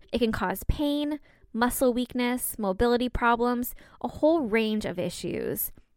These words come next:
And it did cause a lot of stress and tension in the home, as everyone had to kinda pick up the slack and help out more. When Becky was around sixteen years old,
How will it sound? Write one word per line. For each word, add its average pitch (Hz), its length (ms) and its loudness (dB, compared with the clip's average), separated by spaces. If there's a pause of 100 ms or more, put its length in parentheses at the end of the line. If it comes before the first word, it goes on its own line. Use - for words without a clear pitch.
(160)
And 226 280 4
it 247 140 0
did 311 240 4
cause 311 360 4
a 269 80 0
lot 220 240 4
of 220 100 -4
stress - 640 0
and 208 120 -4
tension - 380 -4
in 185 140 -4
the 180 80 -4
home, 214 360 0 (300)
as 247 160 2
everyone 294 380 2
had 262 220 2
to 226 100 0
kinda 214 340 0
pick - 240 -2
up 214 160 0
the 190 80 -12
slack 294 540 0 (340)
and 226 320 2
help 220 320 2
out 208 220 4
more. 175 480 -4 (800)
When 269 180 4
Becky 294 300 4
was 311 200 6
around 269 380 4
sixteen - 540 -2
years 202 240 0
old, 214 420 2